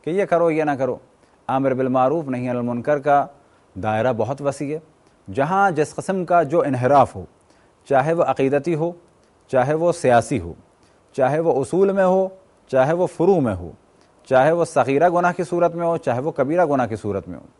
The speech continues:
چاہے کوئی اہم عبادت چھوٹ رہی ہو، چاہے کوئی عام عبادت چھوٹ رہی ہو، امر بالمعروف نہی عن المنکر کا دائرہ وسیع ہے۔ امام حسین نے قیام کیا پوری امت مسلمہ کو بچانے کے لیے، کیونکہ یزید جیسا شخص مسلط ہو چکا تھا۔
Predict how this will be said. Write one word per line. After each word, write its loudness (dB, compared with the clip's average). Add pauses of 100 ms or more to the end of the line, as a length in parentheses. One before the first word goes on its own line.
(480)
چاہے 6
کوئی 0
اہم -2
عبادت 2
چھوٹ -2
رہی 2
ہو، 0 (500)
چاہے 2
کوئی 0 (540)
عام 4
عبادت 0
چھوٹ -6
رہی -4
ہو، -12 (500)
امر 0
بالمعروف 0
نہی -6
عن -6
المنکر -6
کا -2
دائرہ 0 (400)
وسیع -6
ہے۔ -10 (560)
امام 0
حسین 0
نے -2
قیام 2
کیا -2
پوری -2
امت -4
مسلمہ -4
کو -6
بچانے -2
کے -6
لیے، -4
کیونکہ -4
یزید -4
جیسا -2
شخص -6
مسلط -4
ہو -8
چکا -14
تھا۔ -20